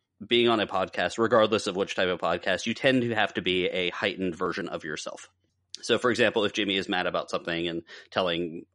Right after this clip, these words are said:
our fans that if they have bad opinions about pickles, that they could "Eat a dick and die," basically. <laughs> He doesn't really mean it too much.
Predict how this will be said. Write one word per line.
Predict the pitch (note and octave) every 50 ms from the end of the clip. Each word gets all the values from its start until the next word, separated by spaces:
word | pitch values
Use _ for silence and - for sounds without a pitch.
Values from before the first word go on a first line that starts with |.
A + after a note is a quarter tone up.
| _ _ _ _ _ _ _ -
our | F2+ E2
fans | - G2+ F#2 F2 F2 F2 E2+ - -
that | F2 E2
if | E2 -
they | F2+
have | F2 F2 E2 - - - -
bad | G2 F#2 F2+
opinions | F2+ - - G2 E2+ F2 E2+ E2 -
about | F2 F2 E2 D#2+ -
pickles, | G2+ F2+ - F#2 E2+ D#2+ -
that | F2 E2 D#2 -
they | E2+ D#2+
could | D#2 - - D#2 - _ _ _ _ _ _ _ _ _ _ _ - -
"Eat | G2 F2+ F2
a | F2+
dick | E2 G2 E2+ -
and | F2 E2 D#2+
die," | F2+ F2 E2+ D#2+ D#2
basically. | D#2 E2+ D#2+ - - D#2 - E2 - - - - - - - - - - - - _ _ _ _ _ _ _ _ D#5+ D#5+
<laughs> | - - A#4+ - - - - B4 B4 B4+ - - - - - - - - -
He | E3 F#3
doesn't | B3 B3 F#3+ G3+ F3+ - -
really | B2 C3+ C#3+ C#3+ D3 D3 C#3+ B2+ A#2
mean | B2+ B2+ C3
it | C3 C3 B2+ - - - - _ _
too | - - B2 A#2+
much. | B2 A#2+ A#2+ A#2+ - - - -